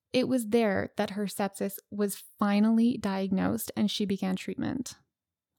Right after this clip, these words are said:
For the record, common symptoms of sepsis include elevated or reduced body temperature, elevated heart rate, elevated respiratory rate,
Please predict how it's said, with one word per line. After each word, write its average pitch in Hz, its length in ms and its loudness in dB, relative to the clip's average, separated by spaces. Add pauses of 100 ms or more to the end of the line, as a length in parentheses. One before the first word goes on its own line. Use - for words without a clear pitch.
(160)
For 254 200 2
the 294 120 2
record, 226 420 2
common 233 400 4
symptoms 226 600 2
of 240 100 -2
sepsis 254 520 -4 (120)
include 202 640 0 (760)
elevated 202 760 2 (100)
or 202 420 4
reduced 190 500 -2
body 185 280 -4
temperature, 202 720 -4 (800)
elevated 208 580 0
heart 202 300 -2
rate, 208 380 -2 (380)
elevated 196 540 0
respiratory 226 640 -4
rate, 214 400 -4